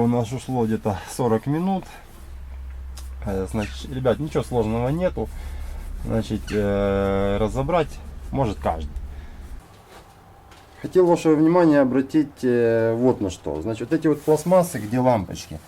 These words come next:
э, они снимаются уже после того, как вы снимете крышу. Значит, почему? Чтобы вы их не дергали, не вытаскивали. Вот видите, железный корпус.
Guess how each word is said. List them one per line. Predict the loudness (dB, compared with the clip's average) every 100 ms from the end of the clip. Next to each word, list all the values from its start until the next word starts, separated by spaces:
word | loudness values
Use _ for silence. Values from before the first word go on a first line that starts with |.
| -20 -20 -20 -20 -20 -20 -12 -2
э, | 0 2 4 4 2
они | 2 2 2 0 -2 -10
снимаются | -6 0 4 6 6 4 0
уже | -4 -4
после | -2 -2 0
того, | 0 6 6 4 -2 -20 -20 -20 -20 -6
как | -4 2
вы | 4 4
снимете | 6 4 4 0
крышу. | 0 -2 -2 -8 -10 -10 -12 -12 -12 -2
Значит, | 2 2 2 4
почему? | 4 4 6 6 4 0
Чтобы | 0 6
вы | 8 8
их | 6
не | 4 6
дергали, | 6 6 6 2 2
не | 4
вытаскивали. | 4 6 4 4 2 4 4 2 -4 -20 -20 -20 -20 -20 -20 -20 -20 -20 -20 -20 -2
Вот | 0 4
видите, | 6 6 4 0 -4 -6
железный | 2 6 6 6 4
корпус. | 4 4 4 2 -2 -2